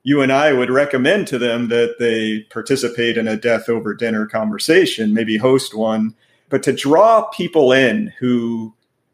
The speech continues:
who have been avoiding the topic, what would you say are the most important things that, that they could gain from participating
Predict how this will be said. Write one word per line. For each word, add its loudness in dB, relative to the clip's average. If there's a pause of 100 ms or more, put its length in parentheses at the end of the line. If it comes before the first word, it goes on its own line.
(140)
who 0
have 0
been 2
avoiding 2
the -4
topic, -8 (100)
what 0
would 2
you 0
say 0 (680)
are 2
the 0
most 2
important 2
things -2 (100)
that, -2
that -4
they 2
could -8
gain 2 (100)
from -4
participating -2